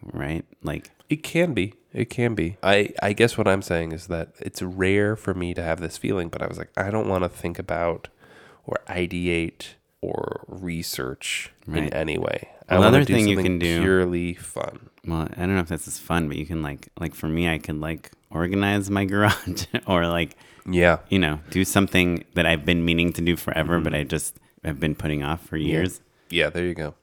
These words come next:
Speaker 1: I don't know. It's, you know, I have a kid, so the whole thing is, like, like, there's
Speaker 2: Yeah,
Speaker 1: an
Speaker 2: you could be like
Speaker 1: unlimited amount of cleaning I could do. <laughs>
Speaker 2: Sure, sure. Or you could just be like, "Well, I guess I'm taking my kid to the park.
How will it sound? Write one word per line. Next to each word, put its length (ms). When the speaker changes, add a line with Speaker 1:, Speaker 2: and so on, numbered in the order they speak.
Speaker 1:
I 80
don't 140
know. 140
It's, 180
you 200
know, 260
I 40
have 140
a 40
kid, 360
so 120
the 120
whole 180
thing 280
is, 160
like, 180
like, 300
there's 200
Speaker 2:
Yeah, 80
Speaker 1:
an 60
Speaker 2:
you 40
could 60
be 60
like 160
Speaker 1:
unlimited 420
amount 300
of 120
cleaning 440
I 100
could 200
do. 60
<laughs> 200
Speaker 2:
Sure, 180
sure. 220
Or 200
you 160
could 120
just 140
be 80
like, 140
"Well, 160
I 80
guess 280
I'm 100
taking 300
my 100
kid 200
to 60
the 100
park. 380